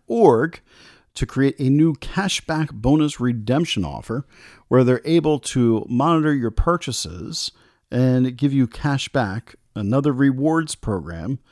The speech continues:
if you are, uh, you know, purchasing things that are responsible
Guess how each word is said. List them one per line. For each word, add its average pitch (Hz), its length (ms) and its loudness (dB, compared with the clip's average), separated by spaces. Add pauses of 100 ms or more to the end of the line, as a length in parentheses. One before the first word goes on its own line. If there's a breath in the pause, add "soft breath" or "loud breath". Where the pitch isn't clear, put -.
(400 soft breath)
if 127 360 2
you 131 320 -2
are, 120 400 2
uh, 110 340 -6 (180)
you 127 60 -6
know, 110 200 -6 (320)
purchasing 139 520 -2
things 90 600 -12 (440 soft breath)
that 117 100 0
are 113 80 2
responsible 107 1000 -2